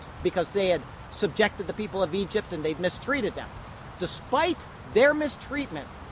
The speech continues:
and despite their bondage, the fourth gift of grace was given before the judgment, and it can be found in Genesis fifteen, verses thirteen and fourteen. "Know certainly that your descendants will be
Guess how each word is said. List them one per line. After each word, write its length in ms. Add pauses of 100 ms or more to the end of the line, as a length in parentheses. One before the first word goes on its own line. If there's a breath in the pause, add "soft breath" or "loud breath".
(100)
and 100
despite 460
their 100
bondage, 720 (240)
the 120
fourth 600
gift 300
of 200
grace 540
was 180
given 440 (800)
before 320
the 100
judgment, 500 (160)
and 80
it 100
can 120
be 100
found 400
in 80
Genesis 480
fifteen, 580
verses 340
thirteen 460
and 120
fourteen. 540 (480)
"Know 200
certainly 480
that 180
your 200
descendants 580
will 140
be 200